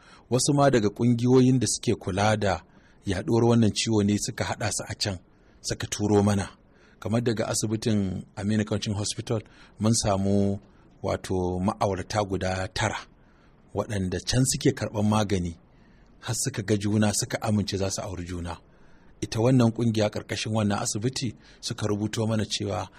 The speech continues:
a tallafa musu a sa cikin wannan aure. Sannan wasu da suka zo matan sun gaya mana gaskiya ba su da lafiya.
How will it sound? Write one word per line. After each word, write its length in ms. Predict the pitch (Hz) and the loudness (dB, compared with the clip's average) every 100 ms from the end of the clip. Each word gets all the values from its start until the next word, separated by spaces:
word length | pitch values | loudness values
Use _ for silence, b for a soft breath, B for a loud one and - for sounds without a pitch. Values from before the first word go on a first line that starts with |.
| B - | B -10
a 60 | |
tallafa 540 | - - 131 110 - 104 | -4 0 2 0 -2 -4
musu 200 | 110 - | -4 -4
a 60 | - | -6
sa 120 | 101 | -6
cikin 260 | - - 98 | -6 -6 -6
wannan 260 | 98 95 | -6 -6
aure. 300 | - 85 87 - - b b b b | -10 -12 -14 -16 -20 b b b b
Sannan 280 | - 117 127 | -4 0 4
wasu 240 | 147 160 175 | 4 4 2
da 80 | 160 | 2
suka 240 | - - | 0 -2
zo 160 | 131 135 | 2 2
matan 320 | 139 135 147 | 2 0 0
sun 200 | 117 131 | 0 0
gaya 200 | 127 131 | 2 2
mana 200 | 113 107 | 2 2
gaskiya 440 | 92 - - 104 104 | 0 -4 -4 -2 -2
ba 120 | 104 | -4
su 120 | - | -4
da 100 | 101 | -10
lafiya. 340 | 92 87 104 | -10 -10 -12